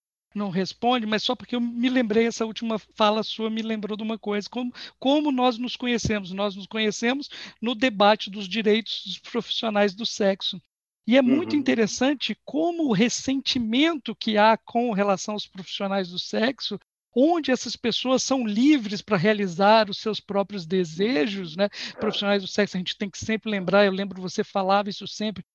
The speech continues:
Speaker 1: gente, quando fala profissional do sexo, as pessoas só pensam nas prostitutas e não nos homens que são profissionais do sexo. Então, eles vão lá cumprir aquele, eh, eh, aquele desejo escondido e ali em algum lugar,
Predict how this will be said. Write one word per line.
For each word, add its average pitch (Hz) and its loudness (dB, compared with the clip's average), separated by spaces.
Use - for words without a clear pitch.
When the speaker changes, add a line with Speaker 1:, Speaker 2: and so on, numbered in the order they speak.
Speaker 1:
gente, 220 2
quando 240 -6
fala 226 0
profissional 214 -6
do 202 -10
sexo, - -2
as 214 -6
pessoas 202 -6
só - -2
pensam 240 -2
nas 220 4
prostitutas 208 0
e 208 0
não 240 6
nos 190 -4
homens 226 2
que 214 -6
são 233 0
profissionais 208 2
do - -14
sexo. - 0
Então, 320 2
eles 294 2
vão 294 2
lá 269 6
cumprir 277 0
aquele, 220 2
eh, 208 0
eh, 208 0
aquele 202 -2
desejo 185 2
escondido 208 -2
e 202 6
ali 202 0
em 214 0
algum 202 -4
lugar, 208 2